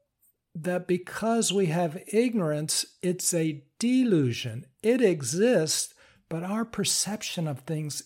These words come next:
is diluted. We're seeing everything like we've got a kaleidoscope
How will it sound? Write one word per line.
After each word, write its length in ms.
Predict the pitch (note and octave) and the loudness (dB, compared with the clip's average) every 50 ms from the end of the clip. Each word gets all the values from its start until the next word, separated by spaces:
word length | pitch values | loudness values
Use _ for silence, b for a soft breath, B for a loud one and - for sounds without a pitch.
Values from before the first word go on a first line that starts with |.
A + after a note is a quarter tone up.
| _ - | _ -8
is 220 | F3 E3+ E3 D#3+ | -6 -6 -6 -8
diluted. 840 | D#3+ D3 D3+ D#3+ D#3 D3 D3 E3 F3+ F#3+ F#3 D#3+ C3+ B2 A#2 - - _ _ _ _ _ _ | -8 -6 -4 -4 -2 -2 0 0 0 0 0 0 -2 -4 -6 -8 -14 _ _ _ _ _ _
We're 200 | - F#3 G#3+ A3+ | -4 -2 0 0
seeing 360 | - - - C4 C4 G#3+ F3 F#3 | 0 0 0 0 -2 0 0 0
everything 540 | G3+ G#3+ F#3+ G3 F#3 F3+ - F3 D#3+ D#3 | 0 0 0 0 -2 -2 -2 -2 -2 -2
like 280 | D3+ D#3 D3+ C#3+ - - | -2 -4 -4 -4 -4 -2
we've 260 | F3+ F#3 F#3+ E3 C#3+ | -2 -2 -2 -2 -2
got 380 | - D#3+ D#3 D3+ C#3+ C#3+ C#3+ - - | 0 0 2 2 2 0 -2 -4 -6
a 280 | C3+ B2+ B2+ A#2+ B2 B2+ | -6 -4 -4 -4 -6 -6
kaleidoscope 920 | - - D3+ C#3+ D#3+ F#3 A3+ A3 D3+ C3 - - - - C#3+ C3+ B2+ B2 - | -4 -2 2 4 6 6 6 6 6 4 4 2 2 2 2 2 2 -2 -6